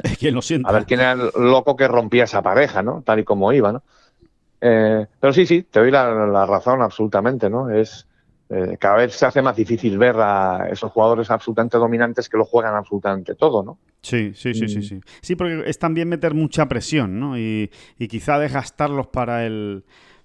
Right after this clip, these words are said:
Speaker 1: para el individual, que al final el individual es muy importante, ¿no? Al final el individual es, eh, lo acaba decidiendo,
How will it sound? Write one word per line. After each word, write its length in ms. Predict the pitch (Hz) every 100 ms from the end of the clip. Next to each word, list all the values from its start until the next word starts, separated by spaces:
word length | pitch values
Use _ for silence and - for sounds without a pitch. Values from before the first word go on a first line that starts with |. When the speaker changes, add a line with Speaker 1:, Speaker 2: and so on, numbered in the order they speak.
| _
Speaker 1:
para 240 | 120 113 113
el 160 | 110
individual, 720 | 113 123 120 117 113 160 151 92
que 100 | 98
al 60 |
final 220 | - 107
el 60 | 135
individual 320 | 151 143 151
es 120 | 139
muy 140 | 143 139
importante, 640 | 135 117 - 170 143 92
¿no? 120 | 110
Al 120 | -
final 520 | - 107 117 123 131 123
el 140 | 135
individual 420 | 127 123 120 123
es, 240 | 135 127 -
eh, 560 | 127 117 113 110 107 104
lo 240 | 107 117
acaba 240 | 107 117 131
decidiendo, 680 | 131 123 127 127 120 113